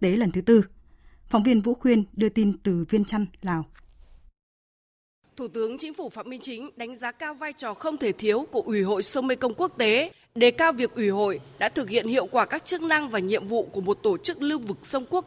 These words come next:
Speaker 2: tế và đã đạt được nhiều thành tựu quan trọng, khẳng định giá trị lâu dài của Hiệp định Mekong năm một nghìn chín trăm chín mươi lăm.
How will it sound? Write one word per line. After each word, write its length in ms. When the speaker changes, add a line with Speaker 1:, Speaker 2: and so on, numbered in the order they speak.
Speaker 2:
tế 320
và 140
đã 160
đạt 200
được 220
nhiều 160
thành 200
tựu 160
quan 300
trọng, 340
khẳng 260
định 180
giá 120
trị 200
lâu 300
dài 280
của 140
Hiệp 220
định 240
Mekong 440
năm 140
một 100
nghìn 220
chín 220
trăm 240
chín 200
mươi 80
lăm. 240